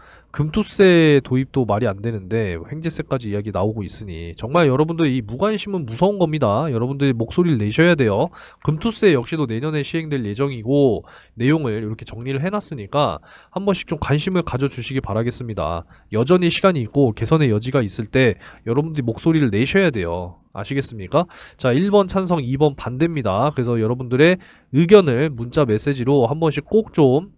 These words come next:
남겨주세요. 아시겠죠? 반대 많으면 청원 다시 한번 진행할 예정입니다. 꼭 개선이 돼야 됩니다. 자, 일단 에이아이 시대가 시작이 됐다라는 말씀을 지난번에도 열심히 또 해드렸습니다. 그죠?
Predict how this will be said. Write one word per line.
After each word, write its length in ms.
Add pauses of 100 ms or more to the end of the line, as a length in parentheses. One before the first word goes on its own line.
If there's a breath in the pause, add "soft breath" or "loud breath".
(140)
남겨주세요. 1120
아시겠죠? 560
반대 280
많으면 520
청원 280
다시 200
한번 120
진행할 360 (100)
예정입니다. 760 (600 loud breath)
꼭 240
개선이 600
돼야 300
됩니다. 520 (400 loud breath)
자, 120
일단 320
에이아이 520
시대가 640
시작이 420
됐다라는 520
말씀을 540
지난번에도 680 (100)
열심히 340
또 200
해드렸습니다. 960
그죠? 260